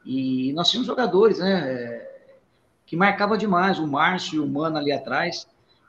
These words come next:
É, não sa-, o Márcio ficava mais, o Mano que tinha mais liberdade pra atacar junto com a gente, mas voltando ali. Mas na bola parada a gente era muito forte.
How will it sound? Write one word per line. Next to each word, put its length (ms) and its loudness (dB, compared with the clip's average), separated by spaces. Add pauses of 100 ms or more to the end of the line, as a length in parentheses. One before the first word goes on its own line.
É, 140 -10
não 100 -10
sa-, 220 0
o 100 0
Márcio 300 0
ficava 340 -4
mais, 320 -4
o 60 -6
Mano 260 -2
que 100 -20
tinha 200 -10
mais 200 -6
liberdade 480 -4
pra 120 -8
atacar 360 -6
junto 220 -10
com 100 -14
a 60 -8
gente, 320 -14
mas 300 -12 (280)
voltando 580 -4
ali. 220 -6 (280)
Mas 140 -2
na 80 2
bola 220 6
parada 300 2
a 40 0
gente 200 -4
era 140 -4
muito 180 -8
forte. 500 -8